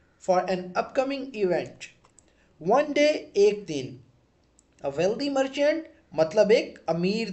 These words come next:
ताजिर, एक दौलतमंद ताजिर। Wealthy कहते हैं एक अमीर शख्स को, एक दौलतमंद को।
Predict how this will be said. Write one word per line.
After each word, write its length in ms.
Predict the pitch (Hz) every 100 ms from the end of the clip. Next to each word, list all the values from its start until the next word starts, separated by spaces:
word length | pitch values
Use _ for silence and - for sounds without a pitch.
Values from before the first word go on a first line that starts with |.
| -
ताजिर, 460 | 170 147 143 143 139
एक 220 | 185 180 -
दौलतमंद 560 | 170 202 233 202 175 147
ताजिर। 440 | 139 127 123 117 - _ _ _
Wealthy 280 | 139 156 185 226
कहते 240 | 233 233
हैं 340 | 226 254 - -
एक 120 | 165
अमीर 500 | 170 165 180 190 180 180
शख्स 280 | - 147 -
को, 160 | - 139
एक 80 | 135 -
दौलतमंद 560 | 151 175 185 170 131 123
को। 140 | -